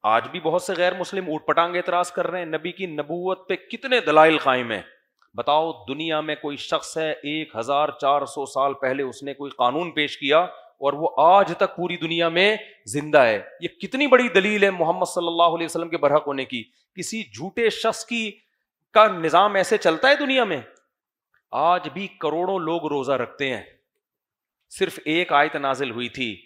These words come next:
"فَمَنْ شہد منکم الشہر فلیصم"، جو رمضان کا مہینہ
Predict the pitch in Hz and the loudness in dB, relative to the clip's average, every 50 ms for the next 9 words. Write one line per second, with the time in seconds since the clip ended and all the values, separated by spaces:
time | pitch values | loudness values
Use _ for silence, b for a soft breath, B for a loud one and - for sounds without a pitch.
0 | _ _ _ _ _ _ - 135 139 156 165 160 147 - - 135 123 143 160 170 | _ _ _ _ _ _ -2 -2 0 0 -2 -2 -2 -8 -8 -8 -6 -6 -4 0
1 | 160 151 139 139 139 143 147 - 151 147 147 139 - - 131 127 135 147 160 180 | 0 0 0 0 -6 -8 -6 -6 -8 -6 -6 -8 -8 -4 -4 0 4 8 8 8
2 | 202 196 - - - - - - - 127 131 127 120 117 110 - 113 107 101 87 | 8 6 0 -6 -16 -18 -16 -4 -2 -2 -2 0 -2 -4 -4 -4 -8 -10 -10 -12
3 | - _ _ _ _ _ _ _ _ _ - 127 127 131 131 123 131 147 165 165 | -18 _ _ _ _ _ _ _ _ _ -2 0 0 0 0 2 4 4 4 4
4 | - 151 151 147 139 151 156 156 | 2 0 0 0 0 -2 0 0